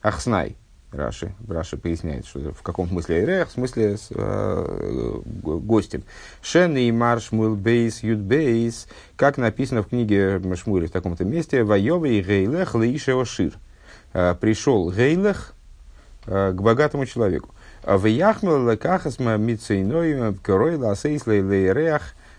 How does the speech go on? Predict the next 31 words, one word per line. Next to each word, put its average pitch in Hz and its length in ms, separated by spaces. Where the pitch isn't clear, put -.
э, 95 680
лейреах 123 400
рабо 107 460
лейви 139 480
геймер. 104 640
И 175 440
с-, 117 120
он 110 220
смилостивился 90 760
над 90 180
ним, 196 140
хозяин 156 400
в - 20
смысле, 117 360
э, 98 360
взял 123 340
себе, 117 400
взял 139 500
и 107 320
из 92 100
мелкого 156 340
скота, 135 300
из 98 100
крупного 170 340
скота, 120 480
э, 95 300
с-, 90 140
для 107 280
того, 123 300
чтобы 92 300
сделать, 160 600